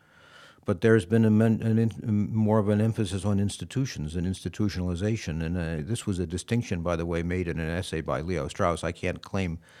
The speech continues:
um, uh, to, <laughs> to, to credit for this. But I think when I, when I read this, I think, yes, that's happening. And, you know, we have to, uh, get, we have to,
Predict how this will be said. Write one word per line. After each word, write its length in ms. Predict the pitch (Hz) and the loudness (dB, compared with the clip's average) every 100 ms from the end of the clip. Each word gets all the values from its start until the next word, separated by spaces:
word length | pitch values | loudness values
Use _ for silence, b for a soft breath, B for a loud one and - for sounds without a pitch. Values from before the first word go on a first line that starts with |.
| B B B B | B B B B
um, 480 | 87 85 80 76 69 - - - 92 | -4 -2 -2 -6 -10 -16 -18 -10 -6
uh, 140 | 92 | -4
to, 280 | 92 - 101 - - 107 - - | -4 2 4 4 2 -6 -4 -6
<laughs> 480 | - 247 262 220 - | -4 -2 -2 -4 -4
to, 180 | - 90 | -2 0
to 480 | - 85 87 80 92 | 0 -2 -2 -6 -2
credit 300 | - 147 117 | 2 4 2
for 140 | 78 | -4
this. 340 | - - - - _ _ | -8 -10 -12 -16 _ _
But 140 | 107 | 0
I 100 | 104 | 0
think 260 | 101 127 113 | 2 -2 0
when 140 | 107 | 2
I, 100 | 101 | 2
when 200 | 90 104 | 2 0
I 60 | 98 | 2
read 260 | 98 135 | 2 2
this, 240 | 101 85 - | 2 0 -2
I 100 | 92 | -4
think, 220 | 107 95 | -4 -4
yes, 240 | 113 101 | -2 -4
that's 180 | - 98 | -4 -4
happening. 460 | 117 117 90 78 78 | 0 -2 -2 -4 -2
And, 240 | 85 87 | -2 0
you 100 | 104 | 2
know, 100 | 101 | 2
we 160 | 98 120 | 2 2
have 260 | 117 113 - | 2 0 0
to, 360 | 95 90 87 - | -4 -2 -4 -4
uh, 200 | 85 85 | -4 -4
get, 280 | 87 104 - | -4 -6 -4
we 140 | 117 | -2
have 240 | 123 123 | 2 0
to, 320 | - 104 90 | 0 -4 -4